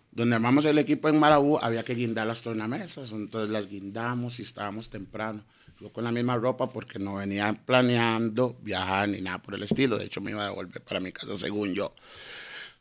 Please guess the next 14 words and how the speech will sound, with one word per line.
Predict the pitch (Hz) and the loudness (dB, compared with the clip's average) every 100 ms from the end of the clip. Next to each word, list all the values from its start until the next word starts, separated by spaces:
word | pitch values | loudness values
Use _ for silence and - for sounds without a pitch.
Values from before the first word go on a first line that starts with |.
| _ | _
Entonces, | - 120 117 127 - _ _ _ _ _ _ _ _ _ _ _ _ _ _ _ _ _ | 2 6 8 8 6 _ _ _ _ _ _ _ _ _ _ _ _ _ _ _ _ _
le | 131 135 | 6 6
digo | 135 | 8
al | 151 | 8
hombre, | 147 131 | 6 4
"Pa, | 120 196 190 | 2 0 0
ya, | 131 139 123 | 2 2 4
ya | 135 | 4
armamos, | 175 294 247 143 | 8 8 8 4
¿puedo | - 143 151 196 220 226 | -2 4 6 8 6 0
tocar | 220 - - 240 | -8 -12 -8 -6
un | 233 | -6
toquecillo | 226 226 254 254 | -6 -4 -2 -2
ahí?" | 233 285 269 | 0 0 0